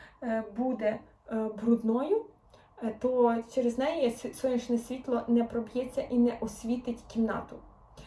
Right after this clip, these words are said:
А нам потрібно, щоб ми засвітили собою світ, засвітили собою кімнату. Відповідно, нам потрібна чиста ваза, чисте тіло. Бо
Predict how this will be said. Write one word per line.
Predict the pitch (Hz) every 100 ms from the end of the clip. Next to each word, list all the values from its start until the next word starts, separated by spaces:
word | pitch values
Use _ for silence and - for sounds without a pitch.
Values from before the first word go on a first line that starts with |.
| - - -
А | 240
нам | 311 359
потрібно, | 311 262 240
щоб | 269
ми | 247 269
засвітили | 240 240 - 247 - 269 285 240
собою | - 247 233 240
світ, | 226 - 233 302 285
засвітили | 226 - 233 262 240
собою | - 220 226 220
кімнату. | - 226 240 294 359 - - -
Відповідно, | 240 - 277 302
нам | 254 247
потрібна | 233 240 262 269 262
чиста | 247 - 302 -
ваза, | 240 233 202 - - - -
чисте | 294 277 269
тіло. | 254 233 202 214 - - - 254
Бо | 247 247 233